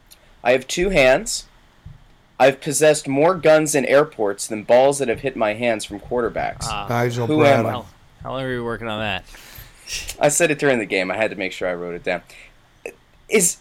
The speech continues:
Speaker 1: ha-, he's had, what, three hit his hands in two days? Can we just put this defense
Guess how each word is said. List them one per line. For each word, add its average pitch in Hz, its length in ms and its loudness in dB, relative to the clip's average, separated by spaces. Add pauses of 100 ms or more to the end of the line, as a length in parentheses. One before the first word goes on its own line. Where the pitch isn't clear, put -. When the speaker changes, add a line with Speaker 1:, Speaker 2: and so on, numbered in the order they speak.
(480)
Speaker 1:
ha-, 233 240 -2
he's 254 240 2
had, 240 180 2
what, 233 180 4
three 190 360 0
hit 226 180 0
his 196 220 2
hands 151 340 4
in 139 100 -2
two 156 160 2
days? 143 140 4 (400)
Can 170 120 0
we 196 120 2
just 254 260 -2
put 220 220 2
this 190 160 0
defense 147 640 4